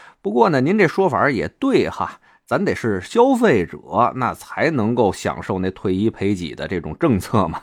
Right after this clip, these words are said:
对吧？而且我跟您说啊，您要是有心做一职业打假人的话，哎，您就干去。有两个地方啊，最容易挣着钱，一个是什么呢？一个就是五常大米，另外一个就是阳澄湖大闸蟹。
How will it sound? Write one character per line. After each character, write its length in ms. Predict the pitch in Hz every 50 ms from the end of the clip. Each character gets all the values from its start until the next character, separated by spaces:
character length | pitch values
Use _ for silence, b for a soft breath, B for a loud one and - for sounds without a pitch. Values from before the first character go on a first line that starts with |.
| _ _ _
对 160 | _ 113 98
吧？ 200 | 82 82 - - - _
而 240 | - 104 127 165 185
且 180 | 180 123 117 143
我 220 | 131 92 80 85
跟 160 | 90 139 147
您 200 | 127 117 135 151
说 220 | 147 - 165 156 104
啊， 160 | 76 73 82
您 220 | 85 98 123 180 240
要 240 | 254 220 135 92
是 60 | 90 90
有 160 | 85 76 78
心 200 | - - 135 143
做 220 | 135 139 110 92
一 80 | 101 120
职 240 | - - 98 113 139
业 100 | 131 98
打 240 | - - 80 -
假 200 | 147 143 104 71
人 180 | 69 64 78 104
的 100 | 123 127
话， 240 | 123 104 80 - - _
哎， 180 | - 82 78 b b b b b b b b
您 180 | - 113 135 170
就 160 | 202 202 208
干 280 | 196 214 165 104 76 73
去。 100 | 80 -
有 180 | - 117 147 202
两 340 | 214 170 131 95 - - 73
个 100 | 87 117
地 220 | 143 196 170 120
方 100 | 90 82
啊， 220 | - - 82 90 - _
最 340 | - - 302 302 247 143 104
容 340 | 90 85 90 92 98 120
易 120 | 139 113 92
挣 200 | - 127 98 87
着 120 | 80 80
钱， 320 | - - - 73 76 85 - _
一 200 | - 120 156 214
个 120 | 208 220 185
是 180 | 135 117 110
什 160 | 110 - 95
么 80 | 110 135
呢？ 220 | 147 139 107 101 - _ _ _
一 180 | - 107 147 185
个 140 | 170 147
就 120 | 113 113 98
是 60 | 87
五 200 | 85 82 82 85
常 260 | - - - 90 92
大 180 | 95 92 73 82
米， 220 | 85 82 82 80
另 300 | 87 117 156 151 113 110
外 200 | 123 131 113 92
一 160 | 78 78 82
个 140 | 85 101 95
就 180 | 87 101 92 85
是 80 | 82
阳 220 | 80 82 85 110 113
澄 240 | - - 92 98 101
湖 240 | - - 87 92
大 180 | 92 - 90 85
闸 160 | 80 80 90
蟹。 280 | 92 - 107 87 -